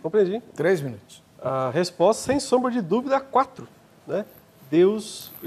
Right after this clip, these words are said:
Speaker 1: que foi o que ele fez, na verdade, né? Ele criou seres moralmente livres, moralmente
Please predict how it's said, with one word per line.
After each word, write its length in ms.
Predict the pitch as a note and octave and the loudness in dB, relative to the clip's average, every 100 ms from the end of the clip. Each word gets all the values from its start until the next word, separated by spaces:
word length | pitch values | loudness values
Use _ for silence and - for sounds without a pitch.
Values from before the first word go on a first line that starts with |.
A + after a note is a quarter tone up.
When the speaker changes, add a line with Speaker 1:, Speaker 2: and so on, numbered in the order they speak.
| - | -6
Speaker 1:
que 120 | F3+ | -4
foi 160 | - | 2
o 40 | A#3+ | 2
que 100 | C4 | 2
ele 100 | A3 | -4
fez, 360 | - A#3 B3+ C#3 | 0 -2 0 -4
na 80 | |
verdade, 460 | B2 A#2+ A2+ - C#3 | -4 -4 -6 -8 -6
né? 260 | C3+ F#3+ D#3+ | -4 -2 -4
Ele 160 | C#3 | -6
criou 360 | D#3 F3+ E3 F#3 | -6 0 2 2
seres 640 | F3+ - E3+ G3+ A#3+ - - _ _ | -2 0 6 6 4 -8 -16 _ _
moralmente 840 | D#3 G3 B3+ A#3 D#3+ E3 F3 A3+ A#3+ | 4 6 6 4 2 0 -2 -12 -14
livres, 460 | G3+ A3 F3 B2 A2 | -8 -6 -6 -8 -12
moralmente 760 | D3 G3+ A3 E3+ E3 F#3 G#3 | -2 2 2 4 2 0 -4